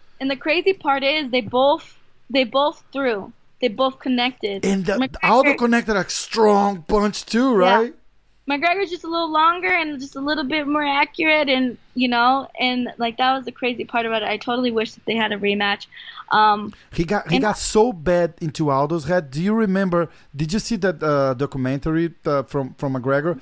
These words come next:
Speaker 2: He was doing that move on, on the dressing room. He said,
Speaker 1: Mm-hmm.
Speaker 2: "He's gonna charge at me," and he was, like, kinda imitating Aldo. He's like, "He's gonna come like this. I'm gonna go to the,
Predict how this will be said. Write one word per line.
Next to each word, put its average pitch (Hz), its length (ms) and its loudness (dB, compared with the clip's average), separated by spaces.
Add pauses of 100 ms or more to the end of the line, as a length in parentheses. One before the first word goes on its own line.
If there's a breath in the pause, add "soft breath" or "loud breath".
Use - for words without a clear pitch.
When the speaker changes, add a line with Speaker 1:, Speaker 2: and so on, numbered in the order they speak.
(220 loud breath)
Speaker 2:
He 175 160 -2
was 165 180 2
doing 165 360 -2
that 156 180 0
move 151 280 0
on, 139 240 -8
on 139 180 -4
the 131 140 -2
dressing 127 460 -4
room. 180 280 -2 (180 soft breath)
He 151 100 -14
said, 160 260 -4
Speaker 1:
Mm-hmm. 247 240 0
Speaker 2:
"He's 143 200 -6
gonna 170 220 -4
charge 160 480 0
at 185 100 -2
me," 190 320 -2 (240 soft breath)
and 151 100 -2
he 160 120 -2
was, 156 300 -4
like, 151 200 -4
kinda 156 240 -2
imitating 180 580 0
Aldo. 175 400 0
He's 160 140 -6
like, 156 180 -4
"He's 143 240 -10
gonna 165 180 -4
come 180 280 -2
like 190 180 -2
this. 202 320 -4
I'm 156 140 -4
gonna 156 200 -6 (120)
go 175 200 -6
to 185 140 -16
the, 185 240 -4